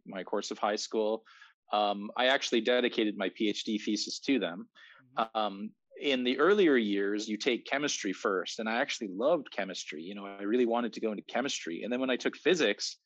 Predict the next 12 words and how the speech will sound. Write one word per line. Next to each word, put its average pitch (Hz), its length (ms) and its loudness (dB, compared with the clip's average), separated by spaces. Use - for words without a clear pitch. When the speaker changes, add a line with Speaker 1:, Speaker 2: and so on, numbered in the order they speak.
Speaker 1:
I 123 60 4
realized 123 520 4
it 123 100 0
was 110 140 -4
the 107 80 -4
physics 180 420 2
aspects 113 460 0
of 104 80 -6
chemistry 107 420 -2
that 95 120 0
I 92 60 -2
loved. 110 400 2